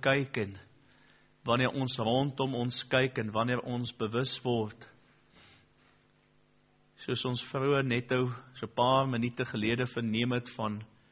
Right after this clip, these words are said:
die anargie wat in ons land is, dat 'n mens nie eens meer by 'n robot kan stop wanneer jy kom van 'n besoek van jou ouers af nie, en sonder om aangerand te word, sonder om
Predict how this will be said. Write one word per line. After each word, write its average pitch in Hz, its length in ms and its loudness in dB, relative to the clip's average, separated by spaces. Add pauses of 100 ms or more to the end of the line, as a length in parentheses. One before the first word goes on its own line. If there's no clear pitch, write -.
(680)
die 117 220 2
anargie 131 640 0
wat 123 240 2
in 113 100 -2
ons 110 260 -6
land 120 400 0
is, 113 260 -2
dat 104 180 -2
'n 107 80 -4
mens 123 360 -2
nie 131 120 -2
eens 120 180 -4
meer 113 180 -2
by 110 100 -2
'n 107 140 0
robot 120 500 -2
kan 107 200 -4
stop - 520 -4 (840)
wanneer 110 320 0
jy 110 160 -2
kom 131 280 -2
van 113 280 0
'n 104 80 -2
besoek 107 480 -4
van 110 220 -2
jou 101 240 0
ouers 127 400 0
af 113 240 0
nie, 113 160 0
en 98 220 -6 (500)
sonder 127 400 0
om 110 300 0
aangerand 120 680 2
te 117 100 0
word, 107 340 -2
sonder 123 420 -2
om 110 360 -4